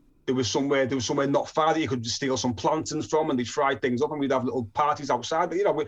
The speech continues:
it was a very, very different life to the Strong Room. And there was a guy in there who looked after me. He was kind of looked up to by everybody else. And he just took me under his wing.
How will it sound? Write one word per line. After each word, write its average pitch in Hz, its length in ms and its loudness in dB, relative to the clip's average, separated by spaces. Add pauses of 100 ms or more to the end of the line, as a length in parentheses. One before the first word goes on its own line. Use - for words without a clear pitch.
it - 60 4
was 156 100 4
a 143 60 2
very, 165 260 4
very 147 220 2
different 139 360 -4 (140)
life 131 300 0
to 131 80 -4
the 123 80 -2
Strong 143 340 -2
Room. 147 240 -6 (640)
And 147 260 2
there 147 60 4
was 139 160 0
a 143 60 0
guy 156 260 4
in 147 220 0
there 139 200 2
who 131 140 -2
looked 135 300 -2
after 160 280 0
me. 180 140 2
He 160 200 -4
was 156 120 -2
kind 151 220 0
of 120 80 -2
looked 139 260 -2
up 170 140 -4
to 185 180 -4
by 160 140 2
everybody 135 440 0
else. - 300 -4 (840)
And 160 100 0
he 165 100 2
just - 200 -4
took 170 120 -6
me 143 100 0
under 135 200 2
his 120 140 -2
wing. 156 380 -2